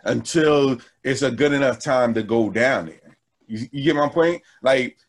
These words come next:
they could have easily <clears throat> resumed practicing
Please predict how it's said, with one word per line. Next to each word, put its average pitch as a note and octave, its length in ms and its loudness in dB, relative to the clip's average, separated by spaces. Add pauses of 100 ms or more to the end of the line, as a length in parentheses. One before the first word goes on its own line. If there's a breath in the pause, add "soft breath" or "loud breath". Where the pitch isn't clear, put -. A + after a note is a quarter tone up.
(120)
they E3 140 0
could A3+ 160 0
have A3 120 -2
easily G#3 520 0 (120)
<clears throat> A#3 380 2 (680)
resumed D#3+ 420 2
practicing C#3 720 0